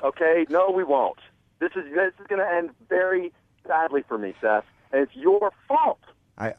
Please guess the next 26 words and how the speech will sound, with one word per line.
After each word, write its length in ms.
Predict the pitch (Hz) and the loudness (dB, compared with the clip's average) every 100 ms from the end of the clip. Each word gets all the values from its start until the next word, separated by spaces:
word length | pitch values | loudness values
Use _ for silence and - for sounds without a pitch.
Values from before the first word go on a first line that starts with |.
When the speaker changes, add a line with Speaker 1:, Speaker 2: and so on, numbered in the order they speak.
| _ - - - _ - | _ -16 -16 -20 _ -10
Speaker 2:
look, 200 | 131 113 | -4 -2
I 180 | 101 143 | 2 2
feel 240 | - 151 | 2 0
horrible, 520 | 120 110 101 85 85 82 | 0 -2 -2 -2 -4 -2
and 140 | 92 | -2
I 40 | 98 | 2
know 200 | 107 110 | 2 0
that 120 | 95 | -2
this 180 | 101 95 | -6 -6
is 80 | - | -10
probably 360 | 107 104 110 | -4 -2 -2
an 60 | 101 | -2
awkward 360 | 90 85 85 78 | -4 -6 -10 -8
thing 200 | 82 78 | -8 -8
for 160 | 76 | -10
you 140 | 73 71 | -10 -10
now. 260 | 69 71 - - - | -8 -12 -14 -20 -14
Speaker 1:
<sighs> 80 | 190 180 - - - _ _ _ _ _ - - - - | -12 -10 -12 -16 -20 _ _ _ _ _ -18 -16 -18 -10
Speaker 2:
And 120 | - | -2
I 40 | 135 | 4
wanna 200 | 156 180 | 4 6
make 160 | 165 | 2
this 160 | 117 - | 0 -2
right. 260 | 110 76 - | -2 -2 -4
I 80 | 82 | -8
do. 380 | 82 92 69 | -4 -4 -6